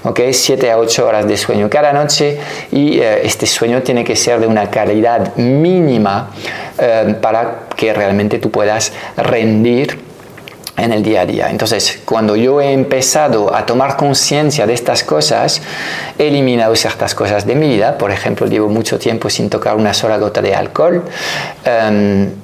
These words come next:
el tema del deporte también es algo que ya tenía anclado en mi rutina, espe-, pero es algo que trato de, eh, afinar en función de, de lo que me está diciendo el anillo. A veces tengo tendencia en darme demasiado caña,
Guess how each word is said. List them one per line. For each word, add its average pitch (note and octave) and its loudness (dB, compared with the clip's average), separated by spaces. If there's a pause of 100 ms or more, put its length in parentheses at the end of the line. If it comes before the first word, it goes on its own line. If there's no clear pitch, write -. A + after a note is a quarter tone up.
(220)
el A#2 0
tema A2+ 2
del G#2+ 2
deporte A2 -2
también G#2 0
es G#2 -2
algo G#2+ 0 (360)
que A#2 -2
ya A#2+ 2
tenía B2 2
anclado B2+ 2
en A#2+ 2
mi A2+ 0
rutina, C3 0
espe-, - -2
pero A2 2
es G#2 0
algo A2 0
que A2 -2
trato A2 0
de, A2 2
eh, - -6 (400)
afinar C#3 0
en C3 2
función A#2+ 0
de, A#2 0 (720)
de A2 0
lo A2 2
que G#2+ -2
me F#2 -2
está A#2+ -2
diciendo B2+ 2
el A#2+ 2
anillo. A2 2
A C3 2
veces G#2+ 0
tengo A2 0
tendencia G#2+ 0
en G#2 0
darme G#2 0
demasiado A#2 0
caña, A#2+ 0